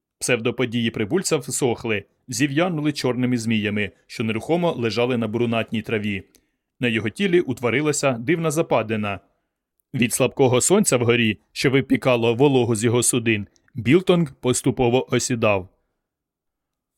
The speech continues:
«Оце так», — прошепотіла Шарлотта. «Він виглядає просто жахливо». Тіло Білтонга злегка пульсувало. По хворобливих, знесилених і судомних рухах було зрозуміло,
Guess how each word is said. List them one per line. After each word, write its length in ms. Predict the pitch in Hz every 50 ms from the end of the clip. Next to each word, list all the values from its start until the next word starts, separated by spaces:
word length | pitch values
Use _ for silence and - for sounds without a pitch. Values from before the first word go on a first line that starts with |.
| _ _ _ _ _ _ _ _ _ _
«Оце 380 | - 160 175 170 - - 240 233
так», — 440 | 233 - 175 170 160 151 - - _ _ _ _ _ _ _ _ _ -
прошепотіла 720 | - 120 117 - - 117 98 123 117 - 147 139 135 120
Шарлотта. 680 | - - 131 120 123 120 117 107 - - 120 107 95 - _ _ _ _ _ _ _ -
«Він 180 | 131 160 180 175
виглядає 560 | 185 156 160 196 208 240 254 220 156 123 117
просто 340 | - - 196 185 - - 180
жахливо». 720 | 170 196 180 - 202 202 196 160 127 110 107 101 95 90 _ _ _ _ _ _ _ _ _ _ _ _ _ _ _ _ _ _ _ _ _
Тіло 280 | - - 131 120 113 110
Білтонга 520 | 98 120 170 190 - 180 170 151 165 165
злегка 460 | 156 - 139 123 117 - - 127 143
пульсувало. 800 | 143 - - 135 123 - - 131 113 113 110 107 104 104 101 92 - _ _ _ _ -
По 100 | 135 127
хворобливих, 640 | - - 123 262 269 233 131 151 175 160 135 123 - -
знесилених 760 | 113 101 107 123 117 - - 143 131 127 123 123 117 - -
і 60 | 127
судомних 500 | 123 - 139 127 123 117 117 117 107 -
рухах 320 | - 190 202 - 165 143 123
було 220 | 139 151 156 165
зрозуміло, 680 | 147 160 160 156 151 160 151 123 110 107 110 104 98